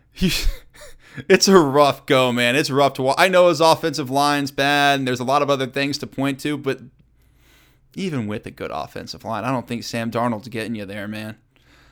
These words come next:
I don't think it's gonna happen. Sam Darnold looks bad, and he's seeing ghosts. Did you see that? On Mic'd Up, they have Sam Darnold mic'd up for the game, which, admittedly, for Sam, tough game to be mic'd up. Really tough. You're playing the Patriots on Monday Night Football.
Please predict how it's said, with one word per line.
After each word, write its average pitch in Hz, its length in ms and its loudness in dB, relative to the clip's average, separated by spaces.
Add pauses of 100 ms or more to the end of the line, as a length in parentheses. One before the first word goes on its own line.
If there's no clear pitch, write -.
(120)
I 127 80 -6
don't 139 120 4
think 147 120 4
it's 131 100 -2
gonna 143 160 0
happen. 127 340 0
Sam 131 320 -4
Darnold 131 340 0
looks 131 200 -6
bad, 123 540 -4
and 123 520 -2 (120)
he's 123 260 -6
seeing 147 340 0
ghosts. 139 360 0
Did 135 140 -4
you 131 60 -2
see 160 200 -2
that? 190 320 0 (500)
On 147 160 2
Mic'd 190 300 2
Up, 165 140 2
they 165 80 4
have 175 120 2
Sam 190 220 -2
Darnold 160 260 2
mic'd 143 240 0
up 135 140 -2
for 127 60 -6
the 117 80 -4
game, 101 280 -10 (260)
which, 151 340 0 (320)
admittedly, 165 480 2
for 143 160 -4
Sam, 139 420 -2 (240)
tough - 300 -4
game 151 180 0
to 120 80 -2
be 117 80 -2
mic'd 107 340 -6
up. - 280 -12 (420)
Really 180 460 4
tough. 110 280 -2
You're 117 80 -10
playing 170 260 0
the 131 60 -2
Patriots - 560 0
on 160 200 2
Monday 147 180 2
Night 127 220 0
Football. 98 440 -4